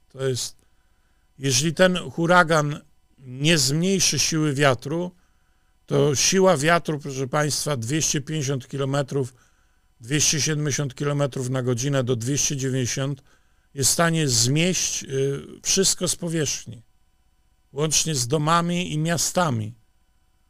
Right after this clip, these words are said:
To, to jest nie, to jest niebywała siła. Mamy w tej chwili do czynienia tutaj z tak zwanym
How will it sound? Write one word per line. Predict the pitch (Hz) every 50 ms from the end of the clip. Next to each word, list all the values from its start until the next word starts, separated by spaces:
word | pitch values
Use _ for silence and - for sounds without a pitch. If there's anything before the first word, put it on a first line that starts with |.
| _ _ _ _
To, | - 165 165 139
to | - - 175 175
jest | 175 175 160 147 - -
nie, | 165 165 170 170 160 151 156 160 - - - - - _ _ _ _ _ _ _ _ _ _ _ _ _ _ _
to | 190
jest | 190 185 151 147
niebywała | 170 196 196 160 175 175 151 170 170 170 156 139
siła. | - - - 135 117 107 110 104 104 - _ _ _ _ _ _ _ _ _ _ _ _ _ _ _ _ _ _ _ _ _ _ _ _ _ _ _ _ _ _ _ _ _ _ _ _ _ _ _ _ -
Mamy | 120 120 135 151 180 208 233 214
w | - -
tej | - 180 160 127
chwili | - - 175 185 196 196
do | 151 165 160
czynienia | - - - 165 160 160 147 127 110 107 104 113 123 139 151 139 - _ _ _ _ _ _
tutaj | - 127 110 - 120 117 117 127 147 165 175 170 - _ _ _ _ _ _ _ _ _ _ _ _ _ _ _ _ _ _ _ _
z | - - -
tak | 160 143 127 117
zwanym | 113 135 175 175 175 175 180 175 170